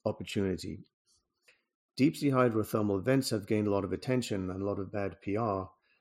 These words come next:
And I think that bad P R to try to extract minerals, metals from deep sea hydrothermal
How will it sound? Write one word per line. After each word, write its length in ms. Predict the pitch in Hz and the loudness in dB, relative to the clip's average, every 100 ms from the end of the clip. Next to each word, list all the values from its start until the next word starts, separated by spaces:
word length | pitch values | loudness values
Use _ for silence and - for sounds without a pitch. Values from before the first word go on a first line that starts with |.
| _ | _
And 100 | 110 | -4
I 40 | 110 | 2
think 180 | 151 | 4
that 220 | 123 107 117 | 2 0 0
bad 260 | 110 107 | 0 -2
P 160 | - 107 | 0 2
R 380 | 107 98 98 113 | 4 2 0 -6
to 100 | 104 | -16
try 180 | - 110 | -8 -4
to 80 | 101 | -4
extract 580 | - 113 98 - - - _ _ _ _ | -4 -4 -4 -4 -16 -18 _ _ _ _
minerals, 460 | 101 104 101 101 98 | 0 2 2 0 0
metals 400 | 107 104 95 90 | 0 0 -2 -2
from 220 | 98 95 | -6 -4
deep 220 | 113 127 | -4 -4
sea 200 | - 101 | -4 -4
hydrothermal 720 | 104 98 98 - 110 98 92 | -2 -2 -4 -4 -4 -4 -6